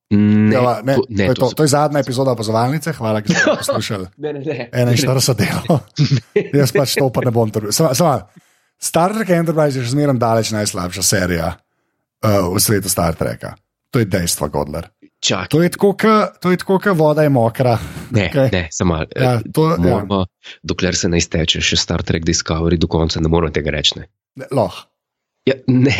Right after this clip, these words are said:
Speaker 1: ne
Speaker 2: Lahko.
Speaker 1: moremo. Mislim, ne moremo zaradi tega, ker tisto je ena stvar, ki je izredno, ehm,
Speaker 2: Ja.
Speaker 1: ki se,
Speaker 2: Ja.
Speaker 1: ki je v konstantnem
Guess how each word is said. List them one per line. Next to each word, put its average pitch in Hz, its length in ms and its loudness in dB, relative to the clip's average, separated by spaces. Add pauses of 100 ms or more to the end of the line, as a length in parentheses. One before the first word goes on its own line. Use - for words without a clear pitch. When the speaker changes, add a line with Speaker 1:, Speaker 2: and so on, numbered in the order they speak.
Speaker 1:
ne 95 160 -2
Speaker 2:
Lahko. - 0 -
Speaker 1:
moremo. 78 300 -4 (180)
Mislim, - 240 0 (240)
ne 95 160 4
moremo 107 360 4
zaradi 110 280 0
tega, 139 180 4
ker 113 220 -2
tisto - 280 -2
je 127 80 4
ena 127 120 4
stvar, 110 420 -2
ki 113 200 -4
je 104 100 2
izredno, 104 600 2 (220)
ehm, 87 440 2 (720)
Speaker 2:
Ja. 104 240 -8 (440)
Speaker 1:
ki 143 140 2
se, 131 220 2 (280)
Speaker 2:
Ja. 110 280 -8
Speaker 1:
ki 147 180 0
je 139 80 0
v 113 140 -8
konstantnem 117 840 0